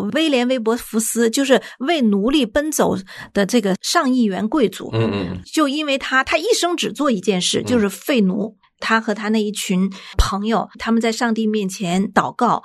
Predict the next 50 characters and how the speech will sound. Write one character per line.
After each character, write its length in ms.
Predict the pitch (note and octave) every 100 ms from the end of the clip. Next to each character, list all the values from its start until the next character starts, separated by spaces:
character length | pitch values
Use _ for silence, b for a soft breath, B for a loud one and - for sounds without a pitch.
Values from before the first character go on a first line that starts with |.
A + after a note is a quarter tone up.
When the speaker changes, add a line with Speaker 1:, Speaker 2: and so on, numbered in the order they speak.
| B
Speaker 2:
嗯。 140 | A2+ G#2+
Speaker 1:
然 80 | G3
后 80 |
他 160 | A3+ C4+
一 280 | B3 - C4+
辈 240 | D4+ D#4+
子 120 | G3+ F#3+
做 200 | A#3 G#3
的 80 |
事 180 | F#3 -
情， 140 | F#3+ F#3
就 140 | A3+
说 180 | A3 A3
他 180 | A#3+ C#4+
，“我 180 | A#3+ F#3
做 240 | - A#3+
这 160 | A#3+ G#3+
种 340 | G#3+ G#3+ - -
上 200 | A3 B3+
议 100 | A#3
院 180 | A#3 A3+
的 80 | G3 G#3+ -
议 100 | C#4
员 160 | G#3+
啊， 240 | - G#3 G#3
Speaker 2:
嗯。 100 | F#3+ F3+ B B B -
Speaker 1:
目 200 | B3+ D#4+
的 140 | G#3+
只 140 | G3 B3+
有 120 | G#3
一 140 | F#3
个， 140 | G3 G#3+
就 100 | A3
是 100 | G3+
废 300 | - A3+ A#3+
除 200 | - G#3
奴 180 | F#3
隶 160 | G3+ G#3
制。” 200 | F#3+ -
他 180 | - B3
认 140 | C4 A#3
为 100 | G3+
这 160 | A#3
是 60 | G#3+
神 280 | - - F#3+
对 140 | G#3+
他 180 | - G3+
的 160 | G3 - B B B B
托 180 | - B3
付， 180 | C4